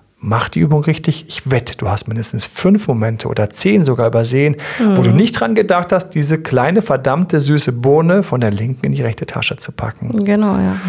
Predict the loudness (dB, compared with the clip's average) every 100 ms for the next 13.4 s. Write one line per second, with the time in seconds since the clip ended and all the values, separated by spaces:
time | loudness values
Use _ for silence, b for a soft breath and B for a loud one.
0 | -8 -4 -2 0 0 0 0 0 0 2
1 | 2 0 0 -2 -2 -4 -6 0 0 0
2 | B B B 0 2 2 0 0 0 2
3 | -2 B B -4 -2 -2 0 0 0 0
4 | -2 0 0 0 -2 -2 -4 -6 -8 -6
5 | -6 -8 -4 -2 0 0 0 0 0 0
6 | -2 -2 -2 -2 -2 -2 0 0 -2 -2
7 | -2 -2 -2 -6 -12 _ _ _ _ _
8 | _ -4 -2 2 2 2 0 B B B
9 | B B B _ _ _ -2 0 0 -2
10 | 0 0 0 -2 -2 0 0 -2 -4 -10
11 | _ _ -4 -2 0 0 0 -2 -8 -8
12 | -8 -10 -18 -2 0 2 -2 -2 -4 -4
13 | -8 -8 -12 -20